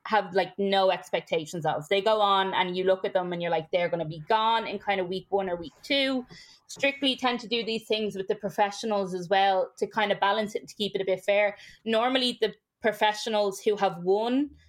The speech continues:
this season before or who have gone really far the season before tend to get paired with, like, the shy dancers the following year to kind of balance it up to give other people a chance to go forward. So when Bill got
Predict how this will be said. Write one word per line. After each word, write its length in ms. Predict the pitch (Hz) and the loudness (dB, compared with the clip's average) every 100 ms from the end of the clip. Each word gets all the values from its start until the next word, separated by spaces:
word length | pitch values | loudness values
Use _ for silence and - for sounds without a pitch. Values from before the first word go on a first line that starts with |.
| _ _ | _ _
this 160 | 254 247 | -2 0
season 300 | 262 254 247 | 0 2 0
before 500 | 240 247 240 240 208 | 0 2 2 4 2
or 40 | 202 | 2
who 120 | 208 | 0
have 120 | 196 | 2
gone 220 | 208 190 | 0 2
really 180 | 196 190 | 0 0
far 240 | 190 190 | 0 2
the 120 | 190 196 | 0 -2
season 320 | 202 185 190 | -4 -2 -4
before 340 | 170 202 190 - - | 0 2 2 -2 -18
tend 280 | - 196 190 | -6 -2 -2
to 80 | - | 0
get 220 | 214 190 | -2 0
paired 300 | - 208 202 | 2 2 2
with, 160 | 190 190 | 0 0
like, 160 | 185 - | -2 -2
the 60 | |
shy 440 | 165 - 175 190 185 - - | -8 -2 0 0 -2 -6 -2
dancers 500 | 190 208 226 214 208 | 0 0 0 0 0
the 80 | 202 | -2
following 460 | 202 190 226 247 | 2 2 2 0
year 280 | 269 302 339 339 - - | 2 2 0 -6 -18 -12
to 80 | - | -4
kind 160 | 214 202 | 0 2
of 60 | |
balance 280 | 196 190 190 | 2 2 0
it 60 | 196 | -2
up 160 | 190 | -2
to 80 | - | -2
give 180 | 202 180 | -2 0
other 160 | 185 185 | 0 0
people 300 | 202 190 185 | -4 -4 -4
a 40 | |
chance 340 | 175 185 190 185 | -2 0 -2 -2
to 60 | |
go 100 | 175 | -2
forward. 360 | 175 190 190 180 - - - | 2 4 4 0 -4 -20 -2
So 260 | 226 202 - | 0 0 -2
when 200 | - 202 | -2 0
Bill 260 | 196 240 247 | 2 2 4
got 200 | 240 208 | 2 0